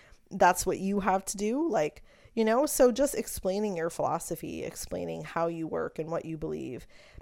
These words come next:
that sometimes doesn't feel like it all fits in an hour because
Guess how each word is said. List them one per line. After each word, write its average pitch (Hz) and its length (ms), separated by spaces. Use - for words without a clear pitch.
that 277 300
sometimes 202 440
doesn't 180 320
feel 160 240
like 143 180
it 160 60
all 143 120
fits - 380
in 165 100
an 160 100
hour 95 340
because 151 800